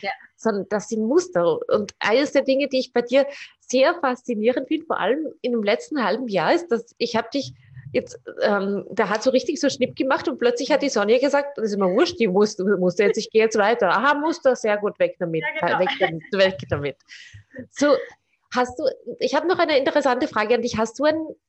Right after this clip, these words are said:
Speaker 2: eine Veränderung im Erfolg deiner Klienten gemerkt, wie du gewachsen bist?
Speaker 1: Ja, das ist, also das ist wirklich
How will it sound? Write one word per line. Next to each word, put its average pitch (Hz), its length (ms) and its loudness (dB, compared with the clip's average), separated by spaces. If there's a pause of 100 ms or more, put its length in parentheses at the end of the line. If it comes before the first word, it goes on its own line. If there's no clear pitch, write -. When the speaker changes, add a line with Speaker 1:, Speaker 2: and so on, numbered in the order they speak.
(200)
Speaker 2:
eine 226 220 2
Veränderung 240 580 0
im 269 120 -2
Erfolg 240 540 2
deiner 208 240 0
Klienten 175 540 -2
gemerkt, 190 480 -2
wie 220 240 -4
du 220 180 -4
gewachsen 170 540 -4
bist? 240 320 -4 (220)
Speaker 1:
Ja, 226 140 2 (800)
das 247 140 -4
ist, 294 300 -6
also 277 240 2
das 349 220 2
ist 339 160 -4
wirklich 330 260 -4